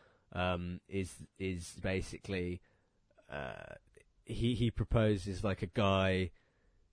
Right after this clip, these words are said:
going through a, you know, some castle or something, and you, you don't really see him. There's this,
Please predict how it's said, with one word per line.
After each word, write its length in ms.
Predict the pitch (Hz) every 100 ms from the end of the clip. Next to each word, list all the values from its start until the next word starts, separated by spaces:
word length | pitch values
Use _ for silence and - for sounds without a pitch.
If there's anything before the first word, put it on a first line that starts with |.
| _
going 380 | 117 98 98 92
through 320 | - 101 92
a, 240 | - -
you 140 | 95 90
know, 160 | 82 82
some 560 | - - 92 90 80 - _ -
castle 520 | - 90 85 - 82 76
or 60 |
something, 440 | - 69 73 67 50
and 120 | 67 90
you, 140 | 117
you 240 | 165 202 190
don't 140 | 180
really 160 | 160 139
see 180 | 143
him. 100 | 110
There's 160 | 98 117
this, 140 | 127